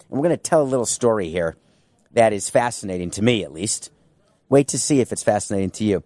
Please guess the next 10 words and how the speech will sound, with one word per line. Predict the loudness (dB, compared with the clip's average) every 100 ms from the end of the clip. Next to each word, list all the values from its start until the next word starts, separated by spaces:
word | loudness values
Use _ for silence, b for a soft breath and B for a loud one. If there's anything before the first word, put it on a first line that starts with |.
| B B B 0
The |
Dallas | 2 4 2 0
Mavericks | 0 0 -2 -12 -6
today | 0 0 0
are |
playing | -4 -2 0 2 -2 b b b
the | 2
Los | 2 2
Angeles | 0 2 2 2 2 0 -2
Clippers. | -4 0 0 0 -2 -4 -4 -8